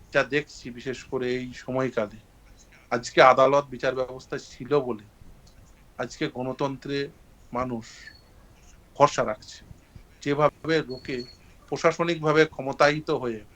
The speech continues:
বিশেষ করে রাজনৈতিকভাবে ক্ষমতায়িত হয়েছেন, সেই রাজনৈতিকভাবে প্রশাসনিক ক্ষমতা পেয়ে যেভাবে ক্ষমতার অপব্যবহার করছেন,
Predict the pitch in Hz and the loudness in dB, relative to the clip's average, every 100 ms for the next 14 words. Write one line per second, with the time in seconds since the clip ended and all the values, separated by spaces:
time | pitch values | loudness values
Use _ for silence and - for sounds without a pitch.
0 | - _ - 123 123 135 127 127 143 - | -20 _ -18 -14 -4 0 0 0 -8 -8
1 | 135 131 131 120 117 120 120 120 117 120 | -6 -4 -4 -6 -6 -4 -6 -6 -4 -4
2 | 117 101 - - _ - - - - - | -6 -12 -14 -20 _ -20 -20 -20 -20 -20
3 | - - - _ - - - 143 139 135 | -20 -20 -20 _ -20 -8 0 0 0 -8
4 | _ - - - - - 123 - 139 170 | _ -20 -20 -20 -20 0 4 4 4 4
5 | 170 - 170 165 170 175 160 160 196 202 | 2 0 0 4 4 2 0 2 2 0
6 | 190 - 156 156 156 143 135 123 135 135 | -4 -6 -6 0 0 0 -8 -6 -8 -8
7 | 135 123 123 127 113 147 147 135 123 120 | -10 -12 -8 -6 -6 -6 -4 -4 -4 -8
8 | - 117 117 | -14 -20 -20